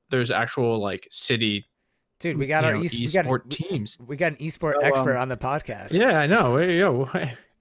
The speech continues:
Speaker 1: what am I doing here? Tom,
Speaker 2: Tom,
Speaker 1: you're
Speaker 2: explain,
Speaker 1: enlightening us.
Speaker 2: explain your background and how much you love esports and why you know everything about it. <laughs> Show your credentials, flash your resume here.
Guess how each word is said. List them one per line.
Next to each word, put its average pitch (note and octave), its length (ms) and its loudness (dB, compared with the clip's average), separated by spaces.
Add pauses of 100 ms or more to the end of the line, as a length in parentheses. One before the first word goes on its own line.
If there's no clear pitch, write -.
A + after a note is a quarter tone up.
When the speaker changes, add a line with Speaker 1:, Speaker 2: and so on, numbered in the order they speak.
(200)
Speaker 1:
what D#3 100 -8
am D3+ 80 -6
I C3+ 60 -4
doing D#3+ 180 -4
here? A2 240 -8
Tom, D3 180 -8
Speaker 2:
Tom, G3 140 2
Speaker 1:
you're F#3+ 60 0
Speaker 2:
explain, A#2+ 240 -2
Speaker 1:
enlightening D#3 240 -2
us. G3+ 60 -4
Speaker 2:
explain G3 260 -2
your G#3+ 100 0
background E3 460 2
and D3 100 -8
how C#3+ 140 -4
much C#3+ 240 -6
you C3 80 -10
love A#2+ 260 -6
esports B2+ 600 -8
and A#2+ 120 -10
why A#2 140 -8
you A#2 100 -10
know A#2 140 -6
everything A#2 320 -8
about A2 320 -14
it. B2 120 -10 (640)
<laughs> D3 100 -14 (800)
Show - 180 -6
your E3 140 -2
credentials, C3 560 -8
flash D3 300 -4
your C#3 100 -8
resume C3 400 -6
here. D#3 200 -8